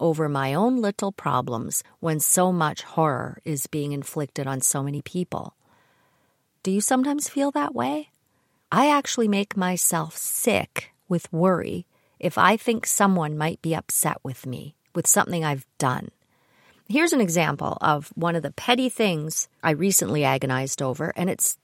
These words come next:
so ridiculous. Just this Sunday, I visited a friend in the afternoon. I intended to stay for maybe two hours, having a little chat.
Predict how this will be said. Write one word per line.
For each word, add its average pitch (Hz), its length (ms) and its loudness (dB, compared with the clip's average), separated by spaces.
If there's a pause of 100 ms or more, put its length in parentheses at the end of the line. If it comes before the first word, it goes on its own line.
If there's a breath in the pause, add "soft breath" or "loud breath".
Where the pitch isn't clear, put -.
so - 360 2
ridiculous. - 840 -4 (800 loud breath)
Just 294 200 4
this 330 140 4
Sunday, 170 520 4 (120)
I 165 120 4
visited 185 440 2
a 285 80 4
friend 208 500 2 (120)
in 143 140 -2
the 175 100 0
afternoon. 180 760 0
I 131 120 -8
intended 156 560 -4
to 202 80 0
stay 165 360 0
for 147 240 -4
maybe 160 540 2
two 160 240 0
hours, - 560 -2
having 147 320 0
a 147 60 -4
little 147 200 -4
chat. - 460 -2